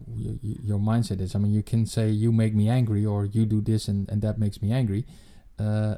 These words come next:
um, you want to stay away as much as possible from the blaming finger, because otherwise you mix up the responsibility part and the emotional part, and,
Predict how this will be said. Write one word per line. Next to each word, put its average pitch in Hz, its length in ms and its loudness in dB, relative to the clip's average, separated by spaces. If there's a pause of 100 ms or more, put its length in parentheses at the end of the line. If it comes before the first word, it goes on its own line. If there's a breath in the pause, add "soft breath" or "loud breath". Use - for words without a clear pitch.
um, 107 500 -4
you 101 400 0
want 123 400 0
to 120 100 -2
stay 110 300 0
away 117 220 2
as 110 120 -2
much 123 220 0
as 110 80 -6
possible 110 420 -4
from 110 380 -2
the 113 80 -2
blaming 117 420 2
finger, 104 360 -2
because 120 360 -4
otherwise 120 440 -2
you 113 80 2
mix 120 280 0
up 117 220 -2 (460 loud breath)
the 120 80 0
responsibility 123 580 2
part 113 280 4
and 110 140 6
the 110 120 6
emotional 143 420 8
part, 151 340 4
and, 135 280 4